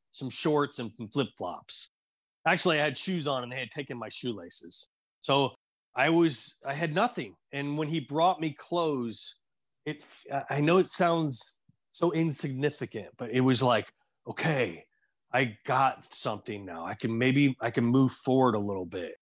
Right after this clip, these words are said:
And I, I think that's when I made the phone call. And then the n-,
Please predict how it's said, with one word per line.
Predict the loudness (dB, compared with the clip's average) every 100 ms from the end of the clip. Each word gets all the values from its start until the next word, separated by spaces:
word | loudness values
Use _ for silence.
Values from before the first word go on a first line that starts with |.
| _ _
And | 2 4
I, | 2 2 0 0
I |
think | 0 2
that's | 2 2
when | 0 0
I |
made | 0 -2 -6
the | -4
phone | -2 -2 -6
call. | -10 -12 -12 -14 _ _ _ _ _ 0
And | 4
then | 6 4 0 _ _
the | 2
n-, | 4 2 0